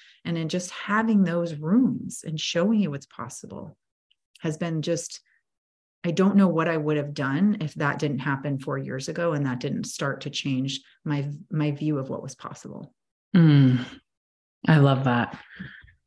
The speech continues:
Speaker 2: First of all, I cannot wait for this book.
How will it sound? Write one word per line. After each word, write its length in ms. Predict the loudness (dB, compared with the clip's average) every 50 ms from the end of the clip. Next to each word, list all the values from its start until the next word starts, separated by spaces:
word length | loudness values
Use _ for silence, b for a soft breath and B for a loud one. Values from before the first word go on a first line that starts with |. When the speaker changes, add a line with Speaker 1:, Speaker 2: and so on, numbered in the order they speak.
| _ _
Speaker 2:
First 220 | 2 2 2 4 4
of 80 | 4
all, 500 | 4 4 4 4 2 0 -4 -8 -14 -18 -12 _ 0
I 140 | 2 2 2
cannot 600 | 2 2 4 6 8 8 8 8 6 6 4 4
wait 400 | 2 4 4 4 2 0 -2 -8 -20 -20 -20 -6
for 180 | 0 2 4
this 200 | 4 4 4 2
book. 400 | 2 2 2 2 0 -2 -6 -12